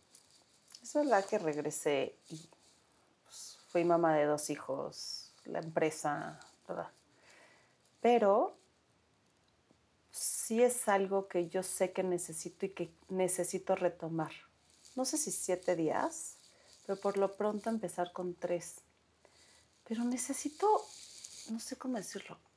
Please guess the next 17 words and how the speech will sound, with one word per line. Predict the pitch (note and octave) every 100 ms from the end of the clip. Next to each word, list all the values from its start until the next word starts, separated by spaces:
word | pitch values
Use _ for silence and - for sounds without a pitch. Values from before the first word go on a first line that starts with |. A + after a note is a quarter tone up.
| _ _ _ _ _ _ _ _ _ _ _ _ _ -
como | - G3
yo | G3+ B3+
diseñar | C4+ A#3+ G3 F#3+
mi | G#3
propio | G3 G3 G#3
retiro, | F3 E3 F#3 F3
porque | F3+ F3+ G3 F3+ - - - - - - _ _ - - - _ - - _ _ _ - - _
de | - B3
todos | - D#4
los | F#4 -
que | F#3
se | F#3+
me | F#3+ F3+
presentan, | F3+ F3 G3 F#3+ F3+ F#3+ -
digo, | F#3+ G3+ G3
"Ay, | G3
no". | F3